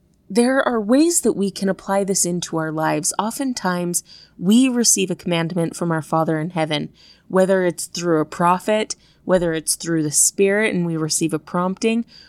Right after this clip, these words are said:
whether it's through the scriptures. Sometimes we receive commandments from the Lord. And in all honesty, maybe they don't necessarily make the most logical sense to us. For example, this nobleman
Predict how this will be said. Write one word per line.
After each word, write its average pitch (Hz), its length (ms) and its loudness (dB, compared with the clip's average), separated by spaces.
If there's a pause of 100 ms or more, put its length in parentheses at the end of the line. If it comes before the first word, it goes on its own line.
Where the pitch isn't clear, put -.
(120)
whether 240 320 2
it's 269 240 -2
through 254 200 -2
the 233 80 -2
scriptures. 165 680 0 (280)
Sometimes 285 540 2
we 208 160 0
receive 185 480 0
commandments 180 760 -2
from 160 240 -2
the 160 120 -4
Lord. 156 440 -2 (540)
And 190 260 -2 (100)
in 202 140 0
all 208 180 0
honesty, 208 480 2
maybe 226 400 2
they 285 200 0
don't 190 420 -2
necessarily 196 840 0
make 180 280 -2
the 196 80 -2
most 180 260 -2
logical 160 580 -4
sense 170 380 -2
to 151 140 0
us. - 160 -6 (320)
For 208 180 2
example, 190 800 0
this 165 500 0
nobleman 196 720 0